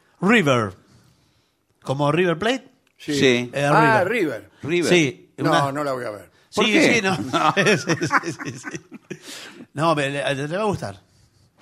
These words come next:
Speaker 1: Es inglesa, son seis capítulos nada más.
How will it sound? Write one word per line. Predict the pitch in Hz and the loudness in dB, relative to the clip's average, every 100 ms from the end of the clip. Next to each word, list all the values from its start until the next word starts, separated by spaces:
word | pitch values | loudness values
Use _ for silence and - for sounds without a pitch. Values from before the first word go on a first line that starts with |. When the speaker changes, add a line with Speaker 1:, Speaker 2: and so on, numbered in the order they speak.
| _ _ _ | _ _ _
Speaker 1:
Es | - 117 - | -12 -10 -10
inglesa, | 135 151 185 160 | -8 -6 -4 -4
son | 160 | -6
seis | 165 208 | -6 -4
capítulos | 185 160 185 170 156 | -4 -4 -8 -8 -8
nada | 139 139 | -6 -6
más. | 139 160 170 | -6 -8 -10